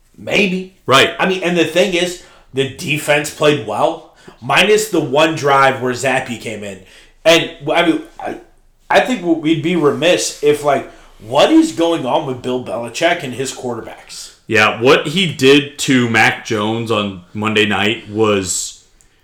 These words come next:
Speaker 2: literally put him in the worst position in the world.
Speaker 1: And then turn around on Wednesday and say,
Speaker 2: "He's our starting quarterback."
Speaker 1: What are you doing?
Speaker 2: If I'm Mac Jones, I don't feel confident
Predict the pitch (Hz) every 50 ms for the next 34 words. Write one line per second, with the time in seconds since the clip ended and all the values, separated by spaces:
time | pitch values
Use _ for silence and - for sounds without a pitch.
0 | _ _ _ 175 170 - - - _ _ _ - 135 131 151 165 156 151 156 175
1 | 196 190 185 170 165 151 151 139 131 - - 165 170 - 139 147 143 139 135 127
2 | 120 113 113 113 131 139 143 139 - - - - - 147 123 107 120 120 110 -
3 | 135 123 120 117 110 107 98 87 87 92 101 101 95 87 82 - - - 160 160
4 | 170 190 202 190 156 - 185 202 190 175 170 170 165 175 170 156 156 151 - 139
5 | 143 143 135 131 165 214 226 196 156 135 151 135 120 127 135 135 - - _ _
6 | _ _ _ _ 147 151 151 151 - - 165 147 143 135 135 135 135 - - -
7 | _ - 135 139 131 135 127 113 - - 147 131 117 101 90 107 135 127 104 85
8 | 85 87 - - _ 147 143 160 165 190 226 247 208 175 165 151 120 104 123 139
9 | 160 185 - - - - _ _ _ _ _ _ - - - 165 170 156 190 214
10 | 202 220 233 226 196 147 147 151 170 175 170 - - 143 139 143 156 165 165 165
11 | - - - 160 190 202 185 160 147 - - _ _ _ _ _ _ _ _ _
12 | - - - - - 165 165 165 165 170 160 135 - - - - - 127 123 113
13 | - - 92 82 80 78